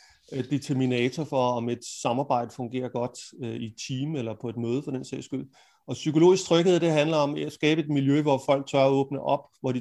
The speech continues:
tør at tale om det, der er svært, men, øh, måske også tør at komme med de vilde idéer og de skæve idéer.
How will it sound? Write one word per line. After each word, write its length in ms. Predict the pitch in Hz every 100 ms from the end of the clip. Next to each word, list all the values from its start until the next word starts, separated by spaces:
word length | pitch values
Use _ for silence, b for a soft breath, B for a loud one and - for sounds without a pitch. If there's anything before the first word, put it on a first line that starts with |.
| -
tør 140 | 135
at 60 | 131
tale 360 | - 131 131 143
om 200 | 123 127 - _ _
det, 100 | 139
der 60 | 131
er 60 |
svært, 440 | 123 - 143 147 - b b b b
men, 340 | 127 131 127 127
øh, 180 | 127 123
måske 260 | 135 160
også 140 | 165 -
tør 100 | 151
at 80 | 151
komme 180 | 151
med 80 | 143
de 100 | 143
vilde 480 | 135 151 160 156 139
idéer 60 | 139
og 60 |
de 80 | 127
skæve 320 | 123 131 131 135
idéer. 280 | 131 131